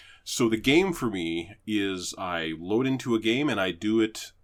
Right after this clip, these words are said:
I do it, I do a, what do they call it? It's called silver level. The maximum gear level you can get from this is eighty. The people in it are usually, like, level f-, between level thirty-five to fifty.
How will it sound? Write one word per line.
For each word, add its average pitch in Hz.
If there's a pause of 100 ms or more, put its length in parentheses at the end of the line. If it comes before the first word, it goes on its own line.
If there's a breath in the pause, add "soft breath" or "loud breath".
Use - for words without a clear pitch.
I 98
do 110
it, -
I 95
do 101
a, 85
what -
do 104
they -
call -
it? -
It's -
called 113
silver 87
level. 78 (240 soft breath)
The 104
maximum 110
gear 123
level 120
you 110
can 110
get 104
from 95
this 90
is 80
eighty. 107 (720)
The -
people 113
in 104
it 92
are 95
usually, 90
like, 85
level 82
f-, -
between -
level 85
thirty-five 92
to 78
fifty. 110